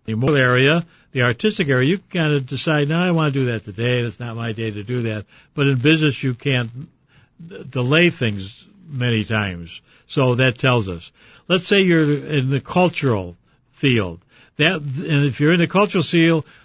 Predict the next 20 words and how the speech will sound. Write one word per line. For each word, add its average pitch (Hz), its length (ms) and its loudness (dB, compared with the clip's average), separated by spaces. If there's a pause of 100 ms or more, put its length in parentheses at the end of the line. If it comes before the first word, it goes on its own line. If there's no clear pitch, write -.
(120)
field, 165 380 4
we'll 143 100 4
be 143 160 4
able 143 120 2
to 135 60 -2
find 131 300 0
creativity 143 880 2
in 170 80 2
your 165 160 2
writing. 170 460 2 (340)
We'll 120 120 -6
be 113 160 2
able 113 120 2
to 110 60 -2
find 110 260 -2
imagination, 135 1000 0 (280)
a 101 60 -12
lot 113 320 2
of 123 100 0
intuitiveness, 165 1120 0